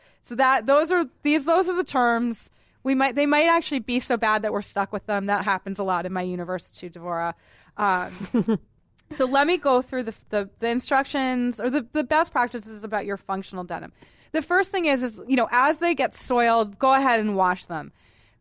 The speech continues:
Cold water, regular detergent, nothing special. Dry them on high or medium heat. Totally fine.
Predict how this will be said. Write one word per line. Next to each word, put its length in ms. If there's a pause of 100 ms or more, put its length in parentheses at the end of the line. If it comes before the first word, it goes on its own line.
(140)
Cold 320
water, 720 (520)
regular 560
detergent, 580
nothing 380
special. 640
Dry 360
them 160
on 120
high 300
or 100
medium 400
heat. 480 (720)
Totally 340
fine. 260